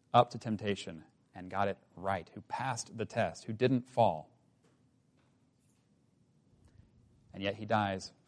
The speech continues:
for sin, once for all, the righteous for the unrighteous, to bring us to God.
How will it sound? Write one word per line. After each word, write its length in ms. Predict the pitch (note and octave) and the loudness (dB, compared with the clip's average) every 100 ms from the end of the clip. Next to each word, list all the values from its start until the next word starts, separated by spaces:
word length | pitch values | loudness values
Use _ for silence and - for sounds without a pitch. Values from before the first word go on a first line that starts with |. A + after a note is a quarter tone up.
| - | -6
for 140 | A2 | -4
sin, 380 | G2+ - F2+ D2+ - _ _ _ _ _ _ | -2 -4 -8 -12 -20 _ _ _ _ _ _
once 200 | - A2+ | -8 -8
for 200 | - A1+ | -6 -8
all, 180 | G1+ - _ _ _ _ - | -8 -12 _ _ _ _ -18
the 100 | - | -12
righteous 540 | F2 G2 B2 C#3+ - - _ _ _ _ _ - | -2 -2 -2 -8 -10 -14 _ _ _ _ _ -18
for 200 | - F#2 | -10 -6
the 80 | |
unrighteous, 520 | G2 D#2+ D#2+ - - - _ _ _ _ _ - | -6 -8 -16 -20 -20 -20 _ _ _ _ _ -16
to 80 | |
bring 240 | F#2+ G2 F#2 | -6 -6 -6
us 160 | F2 | -10
to 80 | - | -10
God. 240 | D#2+ D#2+ | -10 -10